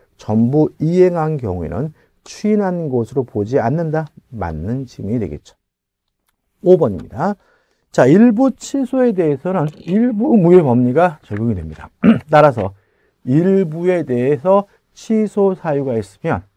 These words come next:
취소하게 되면 전부가 무효가 되는 것이 원칙이죠. 다만 그 일부분이 다른 부분과 분리할 수 있다. 가분적이고요.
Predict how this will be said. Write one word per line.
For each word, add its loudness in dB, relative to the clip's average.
취소하게 -2
되면 0
전부가 0
무효가 -4
되는 -6
것이 -10
원칙이죠. -10
다만 -2
그 -2
일부분이 2
다른 0
부분과 -4
분리할 -2
수 -12
있다. -8
가분적이고요. -8